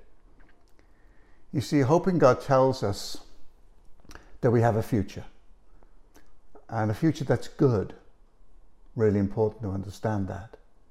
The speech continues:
because hope's focus, hope's source is God. And as we read in Romans fifteen, God is the God of hope.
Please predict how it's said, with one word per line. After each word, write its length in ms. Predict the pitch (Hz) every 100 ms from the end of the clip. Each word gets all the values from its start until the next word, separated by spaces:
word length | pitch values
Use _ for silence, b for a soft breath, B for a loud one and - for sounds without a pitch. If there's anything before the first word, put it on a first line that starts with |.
| - - - - - - - -
because 340 | - 127 123 -
hope's 280 | 156 175 -
focus, 680 | - 127 - 101 98 - - - - - - - - - - - -
hope's 500 | - 131 139 - -
source 640 | - 139 95 92 - - - b b b b b b -
is 160 | 107 92
God. 460 | 135 110 85 98 - - - - - b b b b b
And 140 | 107
as 160 | 110 107
we 80 | 107
read 200 | 107 101
in 100 | 104
Romans 280 | 101 98 -
fifteen, 640 | 101 - 123 107 95 95 - -
God 500 | - 113 98 87 107 - - b b b b b - -
is 160 | 110 -
the 100 | 110
God 240 | 110 98
of 120 | 107
hope. 460 | - - 107 -